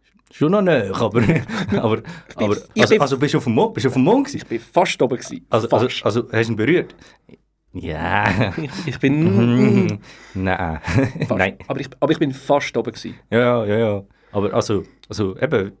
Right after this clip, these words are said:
Speaker 1: wie gesagt, und jetzt hast du die Fahne reingesteckt oder so?
Speaker 2: Mhm.
Speaker 1: Nein. <laughs>
Speaker 2: Ja, also die Bewerbung. Ja. Ich bin fast auf dem Mond gewesen. Nicht, nicht ganz, aber fast.
Speaker 1: Ah, ja. Ah, ja, okay, gut.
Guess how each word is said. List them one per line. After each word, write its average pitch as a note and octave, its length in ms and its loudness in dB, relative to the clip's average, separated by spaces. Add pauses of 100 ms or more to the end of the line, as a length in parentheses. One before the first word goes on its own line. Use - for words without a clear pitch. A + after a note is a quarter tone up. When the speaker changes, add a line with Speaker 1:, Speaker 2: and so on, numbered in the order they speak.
(140)
Speaker 1:
wie A#2+ 80 -4
gesagt, D3+ 380 -2
und G2+ 100 -2
jetzt C#3+ 280 -4 (140)
hast - 160 -4
du A2+ 60 -6
die - 80 -14
Fahne F3 280 2
reingesteckt E3+ 560 -6
oder C#3 160 -4
so? F#2+ 200 -4 (680)
Speaker 2:
Mhm. E2+ 200 -4
Speaker 1:
Nein. F2+ 800 -2
<laughs> - 60 -10 (1160)
Speaker 2:
Ja, F3 120 2
also F3 220 -2
die C3 100 -8
Bewerbung. D3 400 0 (420)
Ja. C#3 140 -12 (1040)
Ich A#2+ 220 -14
bin A2 500 -10 (640)
fast G3 220 -8
auf F#3+ 80 -8
dem G3+ 100 -2
Mond G3 220 -4
gewesen. - 300 -14 (180)
Nicht, G#3 260 -6
nicht B3+ 360 2
ganz, F3+ 280 0
aber A#2+ 160 -8
fast. - 260 -8 (480)
Speaker 1:
Ah, A2+ 320 -6
ja. A2+ 220 -2 (140)
Ah, F3 320 -6 (320)
ja, C3+ 140 -6
okay, - 340 -4 (180)
gut. D#3 180 -2